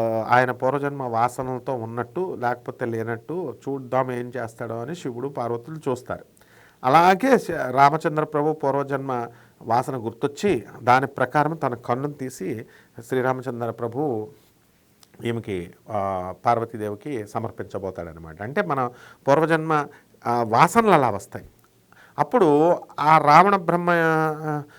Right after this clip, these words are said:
చేస్తున్నాడు కదా, అతనికి కూడా వరం ఇస్తుంది. అయితే అమ్మవారు వెళుతుంది, వెళ్ళి వాడు రామచంద్ర ప్రభు యొక్క బాణాల నుంచి రక్షణ ఇస్తుంది, ఒక, ఆ, రక్షించమని అడుగుతాడు. సరే, రక్షిస్తానంటుంది.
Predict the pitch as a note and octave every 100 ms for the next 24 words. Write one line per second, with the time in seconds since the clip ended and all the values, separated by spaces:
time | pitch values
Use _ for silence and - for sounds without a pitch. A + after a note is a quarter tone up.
0 | _ - D3+ D#3 E3 D#3+ D#3 E3+ C#3 E3
1 | D#3+ - D#3+ D3 C#3 D3 C#3+ D3 D#3+ D#3
2 | C#3+ D3+ C3+ D3+ - _ - B2+ C3+ D3
3 | D3 C#3 C3 C3 C#3 D#3 E3 C3+ C#3 E3
4 | D3+ C#3+ D3+ C#3+ C3+ C3+ C#3 B2 B2+ D3+
5 | D#3 D3+ D3+ D3 C#3+ C3+ C#3+ C#3 C3 C#3+
6 | C#3 - - _ A#2 C3 D#3+ E3+ D#3+ D#3
7 | D3 B2+ - D3+ C#3+ - D3 C#3 B2+ A#2+
8 | A#2+ - A#2 A2 A2 A2 A2 C#3 C#3+ C#3
9 | C3 A#2 B2 B2+ C3 C#3+ A#2+ A#2+ A#2+ A2
10 | - A#2 - G#2+ G#2+ A2 A#2+ E3